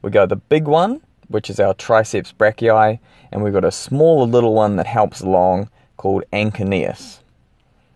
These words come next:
Starting with the triceps brachii, tri means three,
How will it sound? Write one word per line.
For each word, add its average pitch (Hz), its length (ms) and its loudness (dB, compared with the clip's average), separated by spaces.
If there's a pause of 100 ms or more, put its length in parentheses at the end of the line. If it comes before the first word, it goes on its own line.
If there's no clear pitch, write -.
(800)
Starting 147 520 0
with 175 120 -2
the 113 60 -8
triceps 120 500 -2
brachii, 95 640 0 (680)
tri 127 400 2
means 117 300 -2
three, 151 460 0